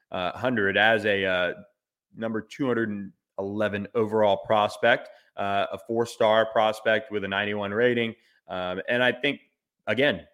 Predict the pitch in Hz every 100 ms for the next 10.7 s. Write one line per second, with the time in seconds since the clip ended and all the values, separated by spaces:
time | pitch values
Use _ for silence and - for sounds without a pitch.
0 | _ 117 123 123 127 123 123 123 117 117
1 | 117 120 120 120 - - - 104 127 120
2 | 127 123 123 120 117 - - 117 120 120
3 | 120 120 123 120 117 - _ _ 98 107
4 | 120 117 127 123 127 117 117 117 - -
5 | 135 123 117 - _ - - - 135 -
6 | 135 127 127 131 120 120 131 120 - 110
7 | 101 - 120 113 - 117 120 120 120 120
8 | 104 92 107 95 107 110 107 113 - 110
9 | 98 110 110 113 107 104 98 107 104 101
10 | 104 104 107 104 101 107